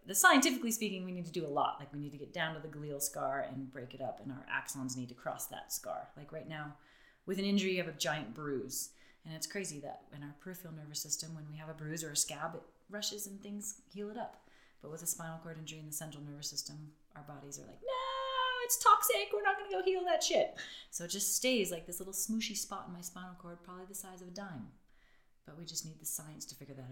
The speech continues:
out. And there's a few, I would say there's a few progressive things that are happening. There's something called the no-, no-go trap, epidural stimulators, stem cells. We're not there yet, but there's a few things that are pretty close. And if you wanna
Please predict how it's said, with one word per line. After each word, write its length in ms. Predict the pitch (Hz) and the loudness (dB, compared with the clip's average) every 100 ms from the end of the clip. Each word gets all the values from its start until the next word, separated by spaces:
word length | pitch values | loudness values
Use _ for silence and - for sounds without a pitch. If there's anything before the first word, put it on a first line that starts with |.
| 120 | -4
out. 160 | - - | -6 -6
And 120 | 147 | -8
there's 200 | 147 151 | -6 -6
a 20 | |
few, 680 | - - 202 196 190 185 185 - - - _ _ - | -8 -2 0 4 4 4 0 -10 -20 -20 _ _ -2
I 60 | 170 | 0
would 100 | 170 | 2
say 140 | 175 | 2
there's 160 | 175 175 | 2 0
a 20 | |
few 220 | - 196 | 0 0
progressive 520 | 196 170 165 165 175 - | 0 0 2 2 -2 -2
things 220 | 165 147 | -6 -6
that 80 | 139 | -10
are 40 | |
happening. 360 | 139 135 139 139 | -12 -12 -10 -8
There's 160 | 139 | -6
something 180 | 151 147 | -6 -6
called 160 | 151 147 | -8 -6
the 60 | 170 | 0
no-, 380 | 220 220 233 - | 0 0 -6 -2
no-go 360 | 208 214 208 | 0 2 0
trap, 380 | 202 202 180 185 - - | -2 -2 -4 -8 -8 -6
epidural 380 | 185 175 175 170 | -4 -2 -2 -2
stimulators, 760 | - 170 160 160 160 160 - - - - | -4 -4 -8 -10 -10 -4 -4 -4 -18 -14
stem 260 | - 180 175 | -6 -4 -2
cells. 280 | 175 165 156 | -4 -8 -10
We're 120 | 156 | -10
not 240 | 156 - | -10 -12
there 200 | 147 147 143 | -10 -10 -12
yet, 320 | 143 - - - | -14 -14 -16 -14
but 160 | 165 | -14
there's 160 | 180 180 | -12 -10
a 40 | |
few 220 | 185 220 208 | -2 -2 -2
things 280 | 208 196 | -4 -6
that 100 | 165 | -6
are 40 | 156 | -10
pretty 340 | - 262 247 | -10 -6 -6
close. 560 | 233 - 220 170 - - | -8 -4 -4 -2 -2 -4
And 100 | 151 | -8
if 100 | 151 | -12
you 120 | 160 | -8
wanna 240 | 160 160 | -8 -8